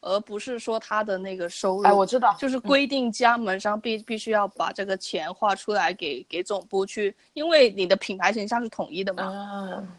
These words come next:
Speaker 1: 对啊，
Speaker 2: 嗯。
Speaker 1: 不可能每个人单独去帮自己的门店做品牌嘛，那肯定是总部把，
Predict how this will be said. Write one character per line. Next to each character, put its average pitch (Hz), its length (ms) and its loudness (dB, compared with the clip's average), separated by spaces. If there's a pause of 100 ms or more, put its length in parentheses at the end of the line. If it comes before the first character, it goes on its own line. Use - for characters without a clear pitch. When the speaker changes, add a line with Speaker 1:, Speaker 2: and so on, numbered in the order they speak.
(360)
Speaker 1:
对 185 100 2
啊， 185 160 8
Speaker 2:
嗯。 196 120 0 (100)
Speaker 1:
不 285 80 2
可 262 120 10
能 208 140 10
每 202 140 8
个 226 80 8
人 247 160 8
单 233 200 4
独 226 140 0
去 233 200 -6
帮 233 260 -2
自 269 100 -2
己 226 140 -4
的 170 180 -6
门 170 220 -10
店 214 160 0
做 220 140 -2
品 - 180 -18
牌 - 180 -10
嘛， - 120 -12
那 208 180 2
肯 214 160 -2
定 208 100 -2
是 220 80 2
总 185 220 -8
部 208 160 2
把， 170 260 4